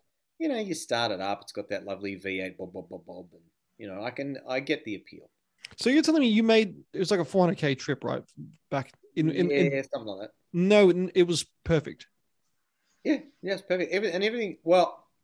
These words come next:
Speaker 1: there was one incident with the driver's window that didn't wanna go up at one point when we stopped at Macca's, but then suddenly it did go up and then I didn't touch it again. So,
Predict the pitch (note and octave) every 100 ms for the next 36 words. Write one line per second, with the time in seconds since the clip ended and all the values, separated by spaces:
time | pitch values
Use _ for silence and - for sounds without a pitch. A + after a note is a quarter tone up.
0 | - A#2 A2 C3 D3 C#3 B2 B2 A#2+ A#2
1 | A#2+ A#2 A#2 A2 G#2+ G#2 - G#2+ G#2+ G#2+
2 | G#2 G#2+ - _ _ _ A2+ C#3+ B2 B2
3 | A#2+ A2+ G#2 G#2+ G2+ - G2+ F#2+ F#2 -
4 | G2+ A2 _ - A2 G#2 - A2 - F#2+
5 | G#2 - G2+ G#2+ G#2 G2 G#2 G2+ _ _
6 | _ - C3 A2+ A2 A2 B2 A#2+ A#2 G2+
7 | G2+ - G#2 G2 G2+ F#2+ - F#2 - F2+
8 | E2 _ _ _ - - - - D3 F3+
9 | -